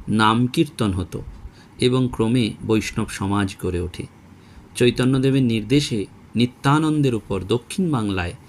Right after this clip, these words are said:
বৈষ্ণব ধর্মের প্রচারের যখন দায়িত্ব পড়ে, তখন তিনি এই পানিহাটিকে বেছে নেন। আর যে সমস্ত মহামানবদের পাদস্পর্শে এই পানিহাটি ধন্য হয়েছে, তাদের মধ্যে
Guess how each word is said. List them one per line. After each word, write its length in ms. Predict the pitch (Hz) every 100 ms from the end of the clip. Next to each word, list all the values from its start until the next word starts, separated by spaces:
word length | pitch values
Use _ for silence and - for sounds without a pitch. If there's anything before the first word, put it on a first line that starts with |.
| - - -
বৈষ্ণব 520 | 117 117 - 147 151
ধর্মের 440 | 123 120 123 123 123 - - - - -
প্রচারের 480 | 123 127 131 151
যখন 280 | 143 131 123
দায়িত্ব 380 | 101 92 92 95 -
পড়ে, 260 | 95 107 - - - - -
তখন 200 | 117 -
তিনি 380 | 123 131 131 120 - - - -
এই 200 | 113 113 -
পানিহাটিকে 720 | - 104 143 139 143 120 - 107
বেছে 340 | 95 87 92
নেন। 240 | 90 87 82 - - - - - - -
আর 120 | 123
যে 180 | 104 127
সমস্ত 480 | - 156 151 -
মহামানবদের 960 | 147 123 117 143 147 131 131 123 120 127 127
পাদস্পর্শে 920 | 101 101 127 120 - - - - - - - - - -
এই 120 | 113
পানিহাটি 500 | 101 101 107 110 107
ধন্য 320 | 101 104 143
হয়েছে, 360 | 120 98 92 -
তাদের 300 | 95 90 98
মধ্যে 400 | 92 87 107